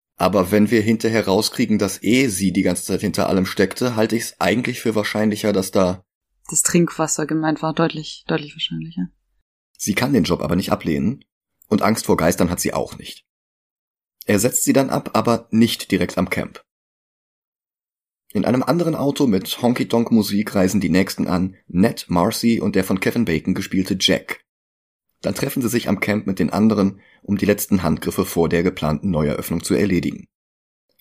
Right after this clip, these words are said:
Speaker 1: Campleiter Steve Christie ist der Sohn des Pärchens, das neunzehnhundertzweiundsechzig das Camp bereits neu eröffnen wollte,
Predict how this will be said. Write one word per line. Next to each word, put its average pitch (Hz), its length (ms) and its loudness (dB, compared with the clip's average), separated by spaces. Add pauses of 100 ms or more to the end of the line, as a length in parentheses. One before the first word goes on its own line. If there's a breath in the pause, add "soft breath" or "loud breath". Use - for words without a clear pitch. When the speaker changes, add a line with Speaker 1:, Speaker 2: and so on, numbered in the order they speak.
Speaker 1:
Campleiter 120 580 0
Steve - 400 -2
Christie 123 600 0
ist - 180 -4
der 90 100 2
Sohn 101 260 4
des 78 160 -2
Pärchens, 101 520 0
das - 240 -2
neunzehnhundertzweiundsechzig 98 1300 0
das - 180 -4
Camp 95 200 -2
bereits 87 300 -2
neu 92 160 2
eröffnen 80 380 0
wollte, 85 400 0